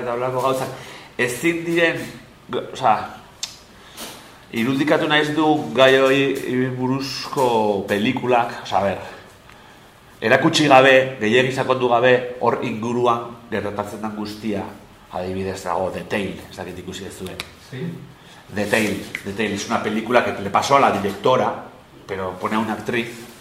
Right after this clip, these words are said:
Speaker 1: la actriz es la de, bueno, ez dakit nola izena. Baina da emakume bat, zinegilea, eh, txikitan bortxatua izan zen, baina ez daki. Eta oso erreala da.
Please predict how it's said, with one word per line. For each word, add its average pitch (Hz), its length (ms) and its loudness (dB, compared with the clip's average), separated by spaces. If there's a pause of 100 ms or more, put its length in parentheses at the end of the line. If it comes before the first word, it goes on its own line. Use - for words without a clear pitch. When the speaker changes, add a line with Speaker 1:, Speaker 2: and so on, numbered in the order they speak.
Speaker 1:
la 98 80 -4
actriz 95 260 -6
es 113 120 -2
la 95 160 0
de, 92 500 -8
bueno, 90 260 -6
ez - 60 -16
dakit 92 240 -10
nola 90 160 -14
izena. 87 280 -18 (720)
Baina 101 200 -8
da 117 160 2
emakume 123 440 0
bat, 139 260 8
zinegilea, 131 920 0
eh, 101 200 -6
txikitan 117 460 -4 (180)
bortxatua 120 480 -4
izan 120 280 -8
zen, 123 320 -4 (840)
baina 101 260 -6
ez 107 100 -8
daki. 98 300 -6 (1600)
Eta 107 100 -14
oso 104 220 -8
erreala 92 400 -6
da. 101 80 -8